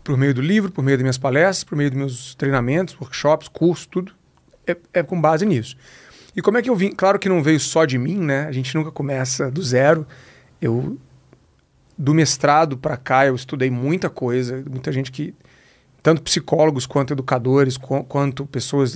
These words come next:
ligadas ao mundo financeiro, da economia comportamental, da psicologia do dinheiro.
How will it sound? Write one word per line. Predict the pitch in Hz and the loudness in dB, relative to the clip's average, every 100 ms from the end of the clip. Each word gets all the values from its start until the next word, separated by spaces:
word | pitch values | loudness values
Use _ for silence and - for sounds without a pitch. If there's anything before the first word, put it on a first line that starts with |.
| - | -6
ligadas | 131 131 127 | 0 2 2
ao | 127 | 0
mundo | 127 127 | 0 -2
financeiro, | 143 117 - 127 139 135 - - _ - | -2 -2 -2 0 0 -2 -12 -20 _ 2
da | 143 | 2
economia | 147 147 143 | 4 4 2
comportamental, | 139 127 131 147 135 120 131 135 143 | 0 -4 0 2 2 0 0 2 2
da | 127 | 0
psicologia | 147 - 143 131 135 | -6 -2 0 2 0
do | 135 | 0
dinheiro. | 131 123 131 143 | 0 -2 -2 -4